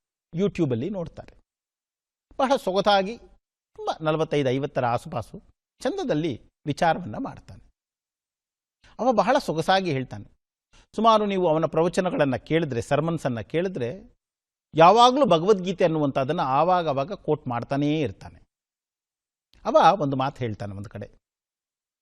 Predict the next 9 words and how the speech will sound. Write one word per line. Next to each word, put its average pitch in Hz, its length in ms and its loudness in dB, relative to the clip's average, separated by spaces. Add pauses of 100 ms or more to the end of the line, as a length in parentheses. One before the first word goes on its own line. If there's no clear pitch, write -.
(280)
"ಒಂದು 285 300 4
ವೇಳೆ 147 680 4 (560)
ಆ 123 200 2
ದೇವರದ್ದೇನಾದ್ರೂ 165 1500 2
ಡಿ 147 180 0
ಎನ್ 170 180 0
ಎ 151 100 2
ನಮಗೆ 117 300 -6
ಸಿಕ್ಬಿಟ್ರೆ, 117 880 -6